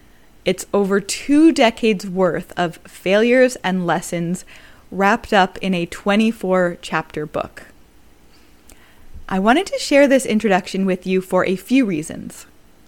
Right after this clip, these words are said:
One, I am so excited about this. It's currently in the hands of my editors,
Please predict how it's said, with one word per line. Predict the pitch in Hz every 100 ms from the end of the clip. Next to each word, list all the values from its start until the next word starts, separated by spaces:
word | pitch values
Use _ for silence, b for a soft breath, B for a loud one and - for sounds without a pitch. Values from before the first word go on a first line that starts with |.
| b b b b b
One, | 190 208 262 202 185 214 b b b -
I | 180 185
am | 175 175 170 - -
so | - - - 202 294
excited | 302 - 190 165 160 165 -
about | 170 160 - -
this. | 170 220 - - _ - b b b b b b -
It's | 196 196 - - - -
currently | - 294 311 277 262
in | 247
the | 220
hands | - 294 302 311
of | - 226 220
my | 214 -
editors, | 262 277 277 277 277